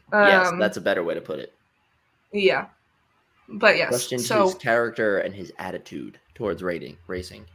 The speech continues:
Speaker 2: Which, we could talk about a lot of people's attitudes from this race this week. <laughs>
Speaker 1: Yes. Yes, we could. Yeah.
Speaker 2: I
Speaker 1: Yeah.
Speaker 2: wanna know if Drive to Survive had a camera in every garage, because I think every team except for Haas were fighting.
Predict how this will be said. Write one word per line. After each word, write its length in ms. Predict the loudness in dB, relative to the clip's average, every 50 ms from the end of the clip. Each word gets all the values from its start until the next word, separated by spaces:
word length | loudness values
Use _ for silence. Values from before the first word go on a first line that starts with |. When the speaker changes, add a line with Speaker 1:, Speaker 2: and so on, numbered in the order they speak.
| _ _ _ _ _ _ _ _ _ _ _ _ _ _ -16 -16 -6
Speaker 2:
Which, 340 | 4 6 6 6 6 4 -4 -4 _ _ 0
we 140 | 2 2 4
could 120 | 4 4
talk 160 | 4 6 8
about 180 | 10 10 10 10
a 80 | 10
lot 320 | 8 8 8 10 12 12 10
of 80 | 10
people's 260 | 4 -4 -2 0 2 4
attitudes 460 | 4 4 4 2 -2 -2 -2 -2 -2
from 160 | -4 -4 0 0
this 200 | 0 -2 0 -2
race 280 | 0 0 0 -2 -4 -6
this 180 | -6 -6 -2
week. 360 | -2 -2 -2 2 0 4 10 10 8
<laughs> 60 | 10 8 2 6 6 4 4 6 2 2 6
Speaker 1:
Yes. 400 | 4 4 4 2 -6 -10 -10 -10 -8 -2 -2 -2 0 0 -2
Yes, 220 | 0 0 -2 -2 0
we 60 | -2
could. 360 | 0 4 2 2 2 2 -8 -16 _ -16 -12 -8
Yeah. 480 | -6 -4 -2 0 0 0 0 -2 -6 -6 2 6
Speaker 2:
I 180 | 8 8 10 8
Speaker 1:
Yeah. 100 | 6 4
Speaker 2:
wanna 180 | 4 2 2 2
know 440 | 4 6 8 8 10 10 10 10 10
if 220 | 8 2 0 -4 -10 -12 -12 _ _ 0
Drive 220 | 6 10 10 10 10
to 60 | 8
Survive 400 | -2 0 4 8 8 10 10 8
had 120 | 6 2 0
a 40 | 0
camera 400 | 0 4 4 4 6 6 4 4
in 80 | 4 6 6
every 280 | 4 4 4 2 0
garage, 440 | 0 0 2 4 4 4 4 2 -2
because 220 | -4 -4 -2 0 0
I 40 | 4
think 240 | 4 4 4 4 6
every 280 | 6 6 6 6 -2 -2
team 320 | -2 -2 -2 0 2 2
except 380 | 2 0 0 4 4 4 4 6
for 120 | 0 0
Haas 560 | 2 4 4 4 4 4 4 2 2 -4 -12 _ _ _ _ _ _ _ _ _ _ _ _ _ _ _ _ _ _ _ _ _ 0
were 100 | 0 2 4
fighting. 400 | 6 6 6 6 2 -2 -4